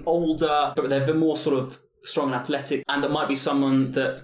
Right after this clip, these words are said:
but a potential sort of nemesis for one of us. Maybe they, they have a particular focus on one of our Pokemon that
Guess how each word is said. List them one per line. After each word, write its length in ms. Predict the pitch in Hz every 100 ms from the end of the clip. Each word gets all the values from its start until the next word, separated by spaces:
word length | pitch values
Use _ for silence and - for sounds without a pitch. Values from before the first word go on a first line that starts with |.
| -
but 140 | 220
a 60 | 226
potential 640 | 131 185 190 - 190 185
sort 160 | 175 175
of 160 | 151 147
nemesis 580 | 151 185 185 208 202
for 60 | -
one 140 | 165
of 60 | 175
us. 120 | 175
Maybe 180 | 165 160
they, 120 | 156 151
they 220 | 147 139
have 160 | 151 143
a 100 | 131
particular 380 | - 170 143 131
focus 340 | 143 143 135
on 80 | 131
one 160 | 127 143
of 80 | 131
our 200 | 143 143
Pokemon 580 | 139 147 147 147 147 139 -
that 200 | 127 113